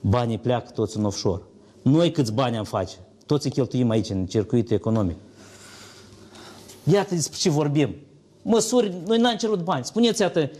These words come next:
din cerințele noastre a forței fermierilor, dacă noi am cerut bani aici,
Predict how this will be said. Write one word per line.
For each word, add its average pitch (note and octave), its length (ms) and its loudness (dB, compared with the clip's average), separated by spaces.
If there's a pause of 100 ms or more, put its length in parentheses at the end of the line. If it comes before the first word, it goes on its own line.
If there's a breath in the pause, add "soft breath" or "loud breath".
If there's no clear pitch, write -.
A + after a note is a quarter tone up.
(180 loud breath)
din D3 180 4
cerințele G3+ 520 2
noastre F3 360 0
a - 20 0
forței D#3 360 0
fermierilor, G#3+ 500 2
dacă F#3 240 -2
noi A#3 320 2
am F3 140 0
cerut E3+ 380 0
bani G3+ 260 -2
aici, E3+ 220 -2